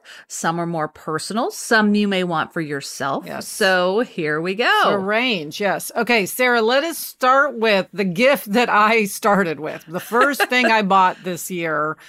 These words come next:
Speaker 2: I saw these online and immediately bought, I think, five pair, okay, for, like,
Speaker 1: <laughs>
Speaker 2: every woman in my family. Oh, so aside,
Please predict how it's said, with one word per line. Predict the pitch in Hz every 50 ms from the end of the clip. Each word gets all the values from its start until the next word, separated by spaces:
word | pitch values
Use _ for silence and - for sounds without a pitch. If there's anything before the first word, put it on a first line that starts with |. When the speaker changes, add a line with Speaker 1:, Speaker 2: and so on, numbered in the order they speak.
| - - - - - _ _ _ _
Speaker 2:
I | 214 214 226 247 294
saw | - - - - 269 240 226 233 240 240 233
these | 202 220 208 196 190 180 175 170 147 -
online | - 190 190 185 180 180 180 185 180 180 175 170 170 170 170
and | 170 180 185
immediately | 180 185 190 208 220 214 240 254 240 - 240 240
bought, | 220 180 185 180 175 180 180 180 -
I | - 185
think, | - 202 190 180 -
five | - - - - - 180 175 175 175 170 170 170 170 160 147 - - - - _ -
pair, | - - 185 156 - - - - _ _ _
okay, | - 190 - 185 185 180 170 170 170
for, | - - 185 185
like, | 180 170 170 170 -
Speaker 1:
<laughs> | 226 196 180
Speaker 2:
every | 196 196 190 233 247
woman | 240 233 240 240 233 233 220
in | 214
my | 208 196 196
family. | 190 - 208 190 185 180 170 160 - -
Oh, | 220 214 180 147 - - _ _ _ _ _
so | _ - - 247 247 240 233 226 220 214 - -
aside, | - 208 190 - - 294 294 302 294 269 240 220 214 208 202 202 196 202 190